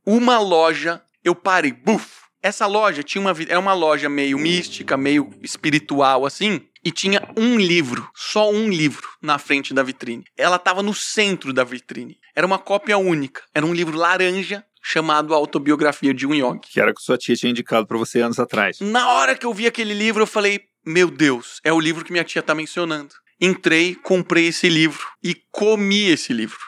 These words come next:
Speaker 1: E eu li esse livro durante muitas outras vezes. Eu li ele, depois reli. Vários momentos eu releio até hoje esse livro.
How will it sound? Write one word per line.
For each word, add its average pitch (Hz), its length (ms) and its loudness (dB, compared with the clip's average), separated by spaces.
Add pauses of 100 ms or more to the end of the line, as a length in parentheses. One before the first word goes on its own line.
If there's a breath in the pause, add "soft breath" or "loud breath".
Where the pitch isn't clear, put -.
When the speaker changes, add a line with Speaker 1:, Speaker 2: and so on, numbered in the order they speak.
(160)
Speaker 1:
E 175 140 -4
eu 247 120 4
li 226 180 2
esse 214 220 0
livro 175 380 -2 (320)
durante 233 520 0 (160)
muitas 214 800 0
outras 175 460 0
vezes. - 480 -2 (120)
Eu 165 140 4
li 196 240 2
ele, 180 380 2 (320)
depois 180 260 2
reli. 180 560 0
Vários 226 440 0
momentos 202 400 0
eu 208 120 2
releio 190 440 2
até 262 260 0
hoje 170 240 0
esse - 160 -6
livro. 113 220 -6